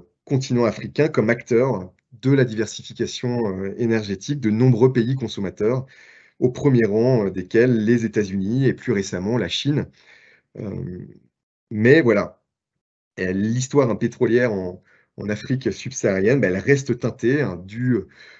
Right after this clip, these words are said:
euh, du passé colonial aussi de ce, ce continent, de chasse gardée, hein, dans les années, euh, mille neuf cent soixante, mille neuf cent quatre-vingt-dix.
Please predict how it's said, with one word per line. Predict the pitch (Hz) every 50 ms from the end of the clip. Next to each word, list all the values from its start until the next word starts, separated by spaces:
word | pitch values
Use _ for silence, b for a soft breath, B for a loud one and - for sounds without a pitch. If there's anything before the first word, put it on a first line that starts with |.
| B B
euh, | - -
du | 90 95
passé | - - 120 113 - - 143 135
colonial | - 127 117 117 113 117 123 127 117
aussi | 101 - - - 131
de | 131
ce, | - - 104 95 87
ce | - - -
continent, | - - 107 - - 98 95 95 131 131 135 b b b b b b b
de | - 92
chasse | - - - - 151 131 123
gardée, | 117 127 110 110 110 120 139 156
hein, | 135 107
dans | 95 98
les | 98 98 101 95 98
années, | 113 107 107 113 113 117 117 113
euh, | 98 90
mille | 95 101 110
neuf | 110 107 101
cent | - 123 113
soixante, | - - 120 - - - 127 120 123 123 127 -
mille | 104 101 104
neuf | 104 104 104
cent | - 117
quatre-vingt-dix. | - 107 - - 104 92 90 87 101 131 131 135 -